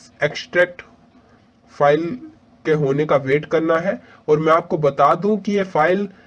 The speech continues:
hundred percent secure है, मैं पहले भी आपको बता चुका हूँ, और ये file मैं personally भी यूज़ करता हूँ, तो ऐसी कोई आपको दिक्कत देखने को नहीं मिलने वाली है इस file के अंदर।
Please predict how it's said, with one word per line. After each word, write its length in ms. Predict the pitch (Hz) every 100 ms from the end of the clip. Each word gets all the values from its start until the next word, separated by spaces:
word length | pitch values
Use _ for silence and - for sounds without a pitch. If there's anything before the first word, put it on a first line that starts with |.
| - 143
hundred 380 | 123 147 180
percent 360 | 185 190 185 175
secure 520 | - 143 - 147 160
है, 160 | 165 175
मैं 200 | 160 147
पहले 300 | 143 131 147
भी 100 | 143
आपको 260 | 139 - 135
बता 300 | 127 135 143
चुका 260 | 147 165 175
हूँ, 220 | 175 214 - - -
और 420 | 147 147 151 151 - _ _
ये 140 | 151 180
file 360 | 180 165 185 180
मैं 120 | 175 175 -
personally 580 | 160 156 180 180 190 208
भी 140 | 196
यूज़ 320 | 160 160 185
करता 300 | 180 190 185
हूँ, 240 | 185 190 240 - _ - -
तो 260 | 147 147 143
ऐसी 260 | 151 156 190
कोई 220 | 190 185
आपको 260 | 160 - 151
दिक्कत 420 | 139 - 165 -
देखने 320 | 143 143 160 151
को 120 | 139
नहीं 300 | 120 131 151
मिलने 300 | 170 165 170
वाली 300 | 170 170 175
है 140 | 175 180
इस 100 | -
file 280 | 165 170
के 100 | 170
अंदर। 320 | 175 175 202